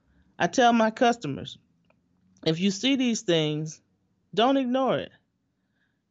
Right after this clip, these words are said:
'Cause I've heard people say, "Well, that's just John. John acts like that." Don't have that attitude about,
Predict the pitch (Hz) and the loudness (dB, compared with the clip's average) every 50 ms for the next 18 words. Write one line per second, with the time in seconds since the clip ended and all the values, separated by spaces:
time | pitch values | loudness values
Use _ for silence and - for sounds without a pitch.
0 | _ _ - 170 165 170 180 180 180 196 220 226 226 220 - 233 220 196 202 196 | _ _ -4 -2 0 0 0 0 0 0 -2 -2 -2 -2 -4 -4 -2 -2 -2 -2
1 | - 202 202 196 180 185 196 214 226 208 185 190 196 185 170 160 170 160 147 135 | 0 0 2 2 4 4 4 2 2 2 2 2 2 0 0 -2 -2 -2 -2 -2
2 | 135 135 143 143 175 196 202 202 196 185 170 165 156 143 - - 139 123 117 123 | -2 -4 -2 0 2 2 4 4 2 2 0 0 -2 -4 -6 -8 -10 -10 -8 -6
3 | - 117 95 - - - _ _ _ _ _ _ _ _ _ _ _ _ _ _ | -4 -4 -4 -4 -6 -12 _ _ _ _ _ _ _ _ _ _ _ _ _ _
4 | _ _ _ _ _ _ _ - 147 190 208 226 233 226 208 196 190 185 180 175 | _ _ _ _ _ _ _ -4 0 2 4 4 4 4 4 2 2 2 0 0
5 | 170 170 160 - - _ _ _ _ _ - 180 190 196 190 196 - 208 202 202 | 0 0 -2 -4 -6 _ _ _ _ _ 0 2 2 2 0 0 -2 0 0 2
6 | 202 196 196 190 - 139 - 180 170 175 170 165 156 - - | 0 0 0 -2 -4 -4 -2 0 2 2 2 2 2 0 -4